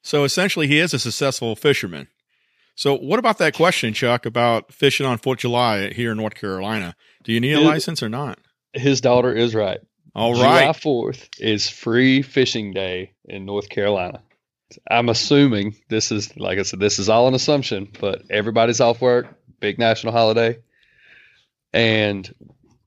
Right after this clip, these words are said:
Speaker 2: I'm sorry, we just had a bunch of special guests walk in the room. My pack of dogs just ran upstairs.
Speaker 1: Right on.
Speaker 2: Um, but no, so, yeah. Long story short, free fishing day, July fourth.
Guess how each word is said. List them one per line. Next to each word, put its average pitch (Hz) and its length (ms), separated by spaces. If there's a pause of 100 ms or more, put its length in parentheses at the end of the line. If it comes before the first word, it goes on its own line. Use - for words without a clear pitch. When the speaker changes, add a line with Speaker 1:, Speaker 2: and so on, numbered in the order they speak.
(320)
Speaker 2:
I'm 98 160
sorry, 104 240
we 107 120
just 101 120
had 98 160
a 98 40
bunch 107 240
of 104 60
special 107 360
guests 107 300
walk 104 220
in 110 80
the 104 80
room. 113 360 (140)
My 104 240
pack 107 300
of 101 80
dogs 107 320
just - 200
ran 113 160
upstairs. 110 460 (200)
Speaker 1:
Right 110 220
on. 147 280 (680)
Speaker 2:
Um, 117 380 (680)
but 131 220
no, 120 260
so, 123 680 (720)
yeah. 120 240 (680)
Long 156 180
story 170 160
short, 131 340 (220)
free 151 120
fishing 135 300
day, 113 360
July 117 320
fourth. 110 360